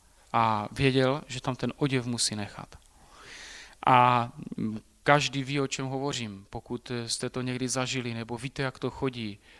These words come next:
A čím jsme starší, tím se dostáváme do různých takových situací,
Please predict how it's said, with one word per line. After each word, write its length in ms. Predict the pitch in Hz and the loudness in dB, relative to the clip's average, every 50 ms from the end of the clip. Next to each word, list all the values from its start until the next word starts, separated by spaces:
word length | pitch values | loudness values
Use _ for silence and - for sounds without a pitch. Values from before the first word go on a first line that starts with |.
| - - | -6 -2
A 280 | 110 110 107 107 107 | 0 0 0 0 -4
čím 260 | 110 - - - 135 131 | -4 -4 -2 -2 0 -2
jsme 220 | - - 135 127 | -2 0 0 0
starší, 440 | - - - 131 127 123 - - 127 | 0 0 0 0 0 0 -2 -4 -4
tím 180 | 120 135 135 | -2 -2 -2
se 140 | 127 - 139 | 0 0 0
dostáváme 540 | 135 143 135 - - 147 135 135 131 127 127 | 0 0 0 2 2 2 2 2 2 2 0
do 140 | 127 131 131 | 0 0 0
různých 300 | 143 165 156 143 123 - | 0 0 0 0 -2 0
takových 400 | - 127 - - 135 131 120 - | -4 -6 -2 -2 -2 0 2 2
situací, 720 | - 151 139 - 160 147 117 110 - - - 113 127 139 | 2 0 0 -2 0 2 2 2 2 0 0 0 -4 -8